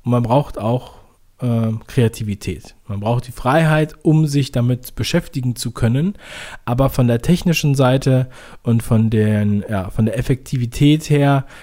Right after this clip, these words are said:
ist da eigentlich keine Ausrede mehr. Ich erzähle auch gerne von einem Beispiel, von einem unserer Kanäle, von dem Kanal Wir heißen Axel, von der Hamburger Spedition Konrad Zippel. Ein wöchentliches Format.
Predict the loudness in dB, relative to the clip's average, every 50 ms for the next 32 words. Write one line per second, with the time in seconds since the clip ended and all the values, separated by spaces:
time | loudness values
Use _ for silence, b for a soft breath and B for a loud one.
0 | B B -10 -8 -4 0 0 0 0 -2 -4 -4 -2 -2 -2 -4 -6 -4 -2 -2
1 | -2 -2 -2 -4 -6 -8 -8 -10 -12 -12 -10 -10 -12 -12 -12 -14 -16 -18 -20 -20
2 | -20 -20 -20 B B B B B B B B B -20 _ _ 0 2 2 2 0
3 | 0 0 2 4 4 4 4 2 0 -2 0 2 2 4 4 4 4 2 2 0
4 | 0 -2 -2 -4 -6 -4 -2 0 2 2 2 2 2 2 0 0 0 0 0 2
5 | 2 2 2 0 -2 -4 -6 -4 -2 -2 -2 -2 -2 -2 -4 -4 -4 -4 -6 -4
6 | -2 -2 0 2 2 2 2 2 2 0 0 -2 B B B B -20 -20 _ _
7 | _ _ -20 -10 -6 -2 -2 0 0 0 0 0 0 0 2 2 0 0 0 0
8 | 0 0 0 0 -2 -4 -4 -6 -4 -4 -4 -4 -4 -2 2 4 4 4 2 0
9 | B B B B B B 0 2 4 4 4 4 4 2 2 2 2 2 2 2
10 | 0 0 -2 -2 -2 -2 -2 -2 -2 -4 -2 0 0 2 2 0 0 0 -2 -2
11 | -2 -2 -4 -6 -6 -4 -2 0 2 2 2 2 0 -4 -10 -20 -20 -20 -20 -20
12 | -20 -20 -20 -20 -20 -18 -14 -6 -2 0 0 2 2 2 2 4 4 2 2 0
13 | 0 -2 -2 -4 -4 -4 -4 -2 -2 -2 -2 -4 -6 -6 -8 -10 -14